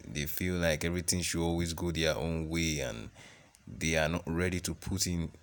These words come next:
their own effort, they're not ready to work. And another problem we are suffering in Nigeria is greed. Somebody used to say something to me. He said, "The people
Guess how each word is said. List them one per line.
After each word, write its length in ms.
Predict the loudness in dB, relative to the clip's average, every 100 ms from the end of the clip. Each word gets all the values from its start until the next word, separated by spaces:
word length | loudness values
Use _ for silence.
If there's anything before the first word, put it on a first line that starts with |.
| -4
their 220 | 0 2
own 380 | 2 -2 -4 -8 -2
effort, 460 | -2 -2 -4 -4
they're 160 | -4 -4
not 160 | 0 0
ready 220 | 0 -2
to 120 | -4
work. 400 | -4 -2 -2 -6 -8
And 540 | -4 -2 0 -2 -6 -12 -18 -16 -18 -12 -4
another 320 | 0 0 0
problem 640 | 2 2 4 4 4 2
we 80 | 2
are 100 | 2
suffering 520 | 2 0 0 0 0
in 60 | 4
Nigeria 460 | 2 2 4 6 6
is 200 | 4 -2
greed. 540 | -2 0 0 -2 -6 -12 -20 -20 -20 -20 -20 -20 -20 -14 -10 0
Somebody 400 | 2 4 4 4
used 140 | 2
to 100 | 2
say 180 | 4 4
something 500 | 2 2 0 -2 -4
to 120 | -4
me. 280 | -4 -4 -6
He 80 | -4
said, 320 | -2 0 0 -4 -16 -18 -18 -20 -10
"The 180 | -2 -2
people 760 | 0 -4 2 4 4 0 -6